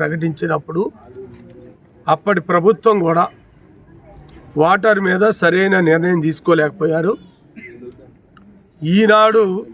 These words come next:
వైఎస్ఆర్ కాంగ్రెస్ పార్టీ ప్రభుత్వం, జగన్మోహన్ రెడ్డి గారు వాటర్ పైప్ లైన్లు దాదాపుగా మక్కివారిపేట దగ్గరలో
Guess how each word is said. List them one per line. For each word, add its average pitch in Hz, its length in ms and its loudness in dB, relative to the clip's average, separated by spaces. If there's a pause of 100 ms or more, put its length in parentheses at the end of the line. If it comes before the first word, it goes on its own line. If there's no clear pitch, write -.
(520)
వైఎస్ఆర్ 190 540 0 (840)
కాంగ్రెస్ 175 400 0
పార్టీ 165 240 -2 (100)
ప్రభుత్వం, 160 380 0 (120)
జగన్మోహన్ 175 500 0
రెడ్డి 160 200 -2
గారు 160 180 -2 (1600)
వాటర్ 202 440 2
పైప్ 196 300 0
లైన్లు 196 240 2 (100)
దాదాపుగా 202 540 2 (1700)
మక్కివారిపేట 190 680 2 (160)
దగ్గరలో 185 440 0